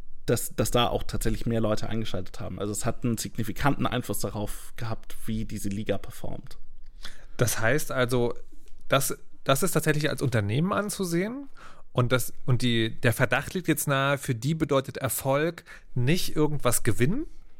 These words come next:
Speaker 2: sondern das ist sozusagen, das wäre ein Sahnehäubchen, ein Bonus, sondern Erfolg ist für die, äh, auf einer Ebene mitspielen, die halt da im oberen Profisegment irgendwie unterwegs ist und dann vor allen Dingen aber eine Marke sein.
Speaker 1: Ja.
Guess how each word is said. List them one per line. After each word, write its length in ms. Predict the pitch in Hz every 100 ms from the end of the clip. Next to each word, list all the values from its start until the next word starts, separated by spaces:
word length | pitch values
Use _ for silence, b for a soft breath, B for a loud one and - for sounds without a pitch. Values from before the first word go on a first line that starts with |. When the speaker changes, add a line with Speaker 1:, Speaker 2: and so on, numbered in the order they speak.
| -
Speaker 2:
sondern 220 | 127 120
das 120 | 117
ist 100 | 131
sozusagen, 560 | 131 - 117 113 117 120
das 180 | 110
wäre 200 | 135 131
ein 140 | 107 95
Sahnehäubchen, 600 | 104 135 160 175 - 151
ein 160 | 117
Bonus, 360 | 104 139 180 202 B B -
sondern 220 | 123 127
Erfolg 360 | 120 - 151 -
ist 120 | -
für 140 | 165
die, 280 | 147 165 170 B B B -
äh, 280 | 135 131 131
auf 220 | - -
einer 120 | 143
Ebene 320 | 156 156 151
mitspielen, 500 | 139 - - - 160
die 160 | 143 135
halt 160 | 131 131
da 200 | 127 120
im 100 | 120
oberen 320 | 131 143 131 120
Profisegment 680 | - 196 196 175 156 160
irgendwie 220 | 165 147
unterwegs 380 | 156 147 147 147
ist 140 | 160 B B -
und 200 | 139 127
dann 140 | 139 175
vor 180 | -
allen 140 | 135 147
Dingen 120 | 147
aber 160 | 127 131
eine 120 | 123
Marke 360 | 117 120 -
sein. 400 | 101 95 87 90 - - - - - - - - -
Speaker 1:
Ja. 120 | 120